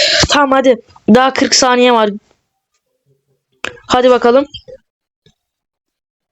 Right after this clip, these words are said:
Biri gitti. Vur. Bekle, keseriz onu. Tamam, at. Oğlum, onu da atamadıysan Kenji ya.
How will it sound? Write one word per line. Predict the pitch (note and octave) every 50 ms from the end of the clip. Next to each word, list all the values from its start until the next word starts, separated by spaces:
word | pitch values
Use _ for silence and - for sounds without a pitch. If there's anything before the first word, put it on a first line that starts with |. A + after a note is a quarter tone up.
| - - _ - - - - -
Biri | A#3+ C#4 C#4+ D4
gitti. | C4+ C#4+ - - B3+ C4 D4 E4 - _ - - - _
Vur. | - C4+ E4+ G4+ G#4 G#4 - - _ _ _ _ _ _ _ _ _ _ _ _ _ _ _ _ _ _ _ _ _ _ _ _ _ _ _ _ _ _ _ _ _ _ _ _ _ _ _ _ _ _ _ _ _ -
Bekle, | D4 D#4 D#4+ E4 D#4
keseriz | - - D4+ C#4+ E4+ E4 D#4+ C#4+ C#4
onu. | C4+ C4 C#4+ E4 D#4+ - _ _ _ _ _ _
Tamam, | - C#4 D4+ F4+ G4+ F#4
at. | G4+ A4 B4+ - - - - _ _ _ _ _ _ _ _ _ _ _ _ _ _ _ _ _ _ _ _ _ _ _ _ _ _ _ _ _ _ _ _ _ _ _ _ _ _ _ _
Oğlum, | - F#4 G4+ A#4+ A4 G#4
onu | G4+ G#4 G#4 G4+ G#4
da | G4+
atamadıysan | G4 G4 F#4+ F#4 F#4 F#4 F#4 F#4+ F#4+ F#4 - E4+ D4+ D4 C#4
Kenji | C4 - C#4 D#4+ D#4+ D4 - C4
ya. | C4+ B3+ A#3+ A3+ A3+ A3+ A3+